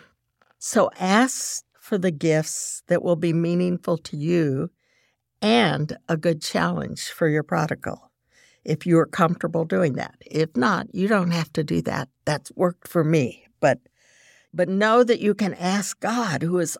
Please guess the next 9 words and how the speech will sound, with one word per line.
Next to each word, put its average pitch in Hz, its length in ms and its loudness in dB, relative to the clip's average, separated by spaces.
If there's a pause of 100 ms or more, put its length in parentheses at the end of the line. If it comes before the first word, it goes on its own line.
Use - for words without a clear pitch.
(140)
always 240 640 4
working 135 560 -2 (640)
through 185 160 0
his 165 160 2
good 247 380 4
gifts, 139 580 2
to 175 140 2
accomplish 165 640 -2
good 202 380 -2